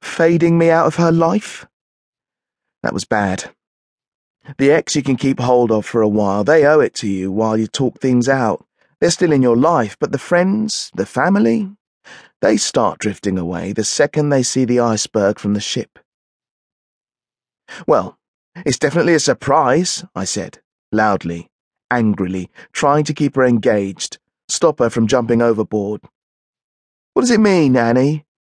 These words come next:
Where is she?" "She's not left you, Tom, if that's what you're worried about." If that's what I'm worried about? But I had to play it carefully here.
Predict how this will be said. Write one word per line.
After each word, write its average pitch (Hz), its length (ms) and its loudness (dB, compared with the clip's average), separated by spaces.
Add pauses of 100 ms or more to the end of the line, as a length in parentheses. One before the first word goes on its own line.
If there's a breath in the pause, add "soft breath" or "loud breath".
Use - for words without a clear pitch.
(140)
Where 220 200 6
is 180 120 4
she?" 110 340 -4 (2000 loud breath)
"She's 147 120 -4
not 165 200 0
left 147 280 -2
you, 117 100 -6
Tom, 117 500 -8
if - 120 -12
that's 127 220 -2
what 113 140 -6
you're 110 80 -2
worried 107 260 -2
about." 104 420 -10 (1300)
If - 320 -4
that's - 420 -2
what - 220 0
I'm 147 400 0
worried 175 420 2
about? - 560 -4 (640 loud breath)
But 110 180 0 (380)
I 104 80 -2
had 104 120 -4
to 98 60 -6
play 98 200 0
it - 100 -6
carefully 98 460 -4
here. - 320 -12